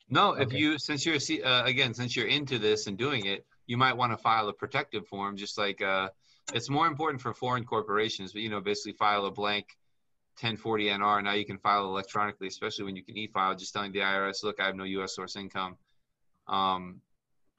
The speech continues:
Speaker 1: I'm just filing just anyways to file." Um, just so you start the statute of limitations and everything.
Speaker 2: Okay. Okay. Next point regarding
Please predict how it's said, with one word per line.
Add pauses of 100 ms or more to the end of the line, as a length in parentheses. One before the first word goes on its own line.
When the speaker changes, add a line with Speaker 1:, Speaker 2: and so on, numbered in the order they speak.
(160)
Speaker 1:
I'm
just
filing (140)
just
anyways
to
file." (800)
Um,
just
so
you
start
the
statute
of
limitations
and
everything. (2500)
Speaker 2:
Okay. (460)
Okay. (840)
Next
point
regarding